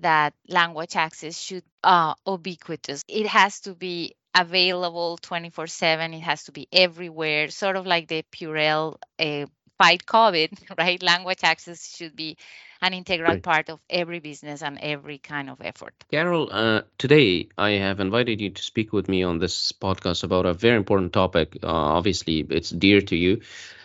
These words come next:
Speaker 2: Uh, and it ima-, impacts a lot of people in the United States and, frankly, most of the Western Hemisphere. Uh, language access, um, is an important issue,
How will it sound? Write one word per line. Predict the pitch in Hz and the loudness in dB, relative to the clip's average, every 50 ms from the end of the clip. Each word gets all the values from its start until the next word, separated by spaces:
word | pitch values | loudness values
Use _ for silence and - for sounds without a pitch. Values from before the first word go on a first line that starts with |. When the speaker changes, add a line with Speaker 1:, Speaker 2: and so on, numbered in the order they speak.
| - _ - | -20 _ -10
Speaker 2:
Uh, | - 98 95 92 107 120 | -6 -4 -2 -2 0 4
and | 110 113 107 104 | 4 6 8 8
it | 117 120 | 6 6
ima-, | 120 123 120 123 120 123 | 6 4 4 2 2 0
impacts | 131 131 139 - 117 98 95 - - | 0 -2 0 2 0 0 0 0 -2
a | 95 | -2
lot | 98 98 104 113 | 0 2 2 0
of | 110 - - | -2 -2 -4
people | 107 98 - 95 92 | -6 -4 -2 -2 0
in | 90 90 87 | 0 2 2
the | 87 87 | 2 2
United | 90 92 92 90 87 90 85 | 2 2 2 2 2 0 0
States | - - 92 92 92 - - | -2 0 0 0 0 0 -4
and, | 95 90 | -6 -4
frankly, | - 107 104 101 - 110 | -2 -2 -2 -2 -2 -2
most | 107 104 107 117 131 - - | 0 2 2 0 0 -2 -4
of | 110 101 95 | -4 -2 -2
the | 95 | 0
Western | 92 98 98 - - 107 98 92 | 2 2 0 -2 -4 -6 -6 -6
Hemisphere. | 92 95 101 90 - - - - 85 - - - | -6 -4 -6 -6 -6 -8 -10 -10 -10 -10 -4 -2
Uh, | 104 - - - | -2 -2 0 4
language | 113 113 120 156 156 143 127 110 | 4 4 6 6 4 4 4 2
access, | 87 82 90 - - - - 117 123 117 - - - - | 2 0 0 -2 -6 -8 -6 -6 -6 -6 -8 -12 -10 -8
um, | - 90 87 82 82 80 80 78 76 - - - _ _ | -6 -4 -2 -2 -2 -2 -2 -4 -6 -8 -12 -16 _ _
is | - 113 104 | -6 -2 0
an | 113 | 0
important | 113 110 - 147 151 143 101 | 0 0 2 0 0 2 0
issue, | 82 - - - | -2 -4 -8 -10